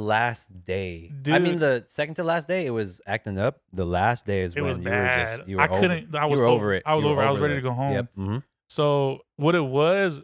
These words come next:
Speaker 2: I, I probably told you, but I'll tell them.
Speaker 1: Sciatica?
Speaker 2: Um,
Speaker 1: You were sciatica?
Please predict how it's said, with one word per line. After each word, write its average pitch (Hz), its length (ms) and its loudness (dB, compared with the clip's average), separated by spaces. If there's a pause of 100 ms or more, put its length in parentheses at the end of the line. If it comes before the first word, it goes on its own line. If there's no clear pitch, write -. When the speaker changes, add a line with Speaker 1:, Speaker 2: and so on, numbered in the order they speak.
(160)
Speaker 2:
I, 151 240 2
I 175 40 4
probably 151 240 0
told 143 200 0
you, 131 120 -6
but 131 140 -2
I'll 127 140 0
tell 135 200 0
them. 127 160 0
Speaker 1:
Sciatica? 101 320 -4
Speaker 2:
Um, 123 540 -4 (1300)
Speaker 1:
You 117 100 -6
were 101 80 -6
sciatica? 101 680 -8